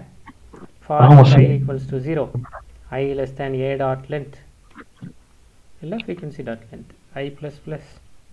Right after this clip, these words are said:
Speaker 1: இங்க வந்துட்டு system dot out dot println a of i plus quotes-ல occurs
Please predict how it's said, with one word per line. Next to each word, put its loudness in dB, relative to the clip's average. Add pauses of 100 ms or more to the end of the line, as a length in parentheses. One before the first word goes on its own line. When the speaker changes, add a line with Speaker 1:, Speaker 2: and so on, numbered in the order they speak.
(880)
Speaker 1:
இங்க -10 (120)
வந்துட்டு -12 (520)
system -14 (100)
dot -12
out -12
dot -8
println -8 (1500)
a -4 (180)
of -14 (140)
i -10 (580)
plus -12 (1300)
quotes-ல -12 (1400)
occurs -14